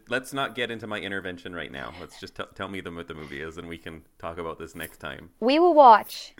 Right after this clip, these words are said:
Speaker 2: Rushmore, which is a Wes Anderson film.
Speaker 1: <laughs> I like Wes Anderson.
Speaker 2: Mm-hmm.
Speaker 1: I've never actually seen Rushmore.
Speaker 2: Yeah, from, um,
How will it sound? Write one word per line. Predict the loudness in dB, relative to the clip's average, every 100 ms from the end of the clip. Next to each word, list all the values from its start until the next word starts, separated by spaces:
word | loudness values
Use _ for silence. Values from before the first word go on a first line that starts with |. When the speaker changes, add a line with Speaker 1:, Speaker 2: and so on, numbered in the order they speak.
| -20 2
Speaker 2:
Rushmore, | 2 4 0 0 -2 _ _ _ _ _ _ _ _
which | -4 -2
is | 0
a | 2
Wes | 2 2
Anderson | 0 0 -2 -2
film. | -6 -8 -10 -20 -20 -20 _
Speaker 1:
<laughs> | -20 _ _ _ _
I | -6
like | -4 -4
Wes | -4 -4
Anderson. | -4 -6 -6 -4 -2
Speaker 2:
Mm-hmm. | 0 -2 -2
Speaker 1:
I've | -4
never | -4 -2
actually | -4 -6 -10
seen | -8 -8 -6
Rushmore. | -8 -8 -14 -14 -16 _ _ _ _ -20 -6
Speaker 2:
Yeah, | 6 8 8
from, | 4 0 2
um, | 2 0 -2 -8